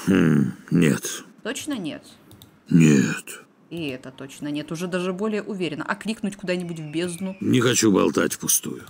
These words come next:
Speaker 2: Ладно, мы и не будем. Тогда пошли... Где тут стрелочка-то была? Вот сюда? А
Speaker 1: Не пешком.
Speaker 2: Ладно, тогда вернись.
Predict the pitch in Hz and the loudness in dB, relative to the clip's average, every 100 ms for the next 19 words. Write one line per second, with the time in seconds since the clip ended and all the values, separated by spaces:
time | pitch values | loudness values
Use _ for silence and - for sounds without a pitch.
0 | - _ _ _ _ _ _ _ - - | -20 _ _ _ _ _ _ _ -20 -4
1 | 214 175 156 156 262 269 240 220 151 147 | 0 2 0 -6 -4 -4 -2 -4 -6 -8
2 | 147 170 175 226 220 - 208 220 220 208 | -10 -10 -6 -6 -6 -8 -8 -8 -6 -6
3 | 202 196 190 - - _ _ _ 185 214 | -6 -6 -10 -14 -20 _ _ _ -16 -14
4 | 220 - - 160 139 - - - 151 139 | -16 -20 -16 -14 -14 -18 -20 -18 -14 -14
5 | 143 151 - 190 254 453 _ _ _ _ | -12 -12 -10 -8 -8 -8 _ _ _ _
6 | _ _ _ _ _ _ _ _ _ _ | _ _ _ _ _ _ _ _ _ _
7 | _ _ _ _ _ _ _ - 165 165 | _ _ _ _ _ _ _ -8 -6 -6
8 | - _ _ _ _ _ _ _ _ _ | -8 _ _ _ _ _ _ _ _ _
9 | _ - 92 87 104 98 104 - - 71 | _ -6 -4 0 -2 0 -2 -2 -8 -10
10 | 64 - _ _ _ _ - - _ _ | -10 -16 _ _ _ _ -20 -20 _ _
11 | - 147 160 143 143 131 - - 160 170 | -16 -8 -4 -4 -8 -16 -14 -10 -8 -8
12 | 165 156 131 - | -8 -8 -10 -12